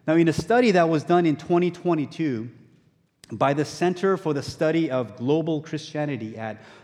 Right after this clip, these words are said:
Gordon Conwell Theological Seminary in Boston, they published the findings, uh, on the status of global Christianity, looking at trends from nineteen hundred projected into twenty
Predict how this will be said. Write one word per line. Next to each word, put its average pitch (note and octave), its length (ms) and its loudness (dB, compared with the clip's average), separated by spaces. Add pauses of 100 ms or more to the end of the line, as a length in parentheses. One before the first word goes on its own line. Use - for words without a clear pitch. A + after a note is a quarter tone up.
(120)
Gordon D#3+ 500 0
Conwell C#3 460 -4
Theological C3+ 580 -6
Seminary A2+ 580 -8
in G#2+ 100 -10
Boston, A2 600 -10 (600)
they D3+ 120 4
published A3+ 580 0
the G3 80 2
findings, D3 1000 -2 (100)
uh, B2 260 -4
on C#3 120 -4
the C#3 80 -4
status G3 640 -2
of D#3 220 -8
global E3 440 0
Christianity, D3+ 840 -2 (280)
looking G#3 520 2
at D#3+ 200 -4
trends F3+ 540 0
from C3+ 300 -2 (220)
nineteen G#3 580 0
hundred D3+ 500 -2
projected F3 720 -2
into E3 320 -4
twenty B2+ 520 -6